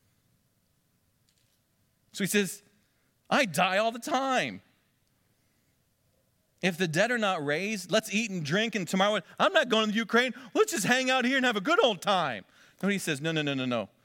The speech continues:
Don't be deceived. Bad company ruins good morals," meaning don't hang out with that idea. That's actually a quote from a very famous Greek play at the time. "Wake up from your drunken stupor, as is right, and do not go on sinning,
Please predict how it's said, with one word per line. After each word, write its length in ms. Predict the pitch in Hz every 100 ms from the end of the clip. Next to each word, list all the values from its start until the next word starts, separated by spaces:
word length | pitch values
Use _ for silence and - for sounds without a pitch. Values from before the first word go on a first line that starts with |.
| -
Don't 160 | 156 151
be 80 |
deceived. 520 | 147 135 139 135 123 123
Bad 280 | 147 143
company 360 | - 147 139 131
ruins 420 | 120 143 135 117
good 220 | 110 131
morals," 480 | 123 123 113 101 - - 202 147
meaning 200 | 143 135
don't 160 | 147 135
hang 260 | 139 131
out 80 | 123
with 120 | 113
that 160 | 113 107
idea. 420 | 104 101 95 - _ - -
That's 160 | 143
actually 340 | 156 147 139 123
a 60 |
quote 320 | - 143 131
from 180 | - 123
a 60 | 113
very 180 | 120 120
famous 380 | 131 120 117
Greek 260 | 123 127 -
play 200 | 135 117
at 80 | -
the 80 | -
time. 400 | 113 101 95 - _ _ _ - - _ _ _ _ _ _ _
"Wake 240 | 170 233 247
up 200 | 233 -
from 160 | 196
your 80 | 175
drunken 420 | 147 180 165 175
stupor, 440 | 143 - 160 135 127
as 240 | 170 185
is 200 | 196 151
right, 260 | 165 175 170
and 140 | 175
do 160 | 165 202
not 360 | 202 233 254 170
go 220 | 220 208
on 220 | 202 196
sinning, 580 | - 185 160 131 107